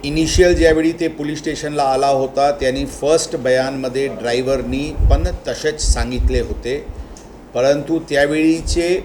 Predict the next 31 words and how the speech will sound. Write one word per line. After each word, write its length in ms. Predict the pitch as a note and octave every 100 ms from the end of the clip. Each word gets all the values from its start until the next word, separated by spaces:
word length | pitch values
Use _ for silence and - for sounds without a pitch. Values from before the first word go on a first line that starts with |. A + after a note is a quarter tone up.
| - -
पोलीस 300 | C#3+ D#3 D#3
अधिकाऱ्याने 760 | C3+ - C3 C3 C3+ C#3+ D#3+
सर्व 300 | - C#3 C#3+
गोष्टीची 540 | C3+ C3+ B2+ C#3 B2 C3
खात्री 340 | - G2+ - C#3+
केल्यानंतर 920 | - B2 B2+ C3 B2+ B2 A#2+ C#3 D#3
"मुला 360 | B2 A#2 C3+ D3+
गाडी 320 | B2+ B2 C3+
चालवत 400 | A#2+ A#2+ B2 C3 -
आहे" 240 | A#2 A#2+
अशा 320 | C#3 A#2+ - F#3
खात्री 380 | - - C3+ C#3
झाली 260 | B2 A#2+ A2+
होती, 360 | G#2 A#2+ C#3+ - - - - -
म्हणून 240 | A#2+ C3+ D3
त्यांच्यावर 500 | B2 A#2+ A2+ C#3 C#3+
गुन्हा 280 | A#2+ A#2 B2
दाखल 300 | A2 - B2
झाला 240 | A2+ G2
होता. 300 | F2 E2+ - - - - - - - - -
ड्रायव्हर 500 | B2+ C#3 D#3 E3+ F3+
त्याचे 360 | F3+ E3+ - E3
नंतर 520 | D3 C#3+ D#3 D#3 D#3+
पण 480 | - - - D#3 -
पोलीस 420 | - - C#3+ D3
स्टेशनला 540 | - C#3+ - C#3+ C#3+ C#3
हीच 360 | A#2+ D#3 D#3 -
आग्रह 360 | B2 B2 C3+ C#3
धरून 360 | C3 C3+ C#3
बसला 300 | A#2 - C#3+
होता 460 | B2+ A#2 A#2 A#2+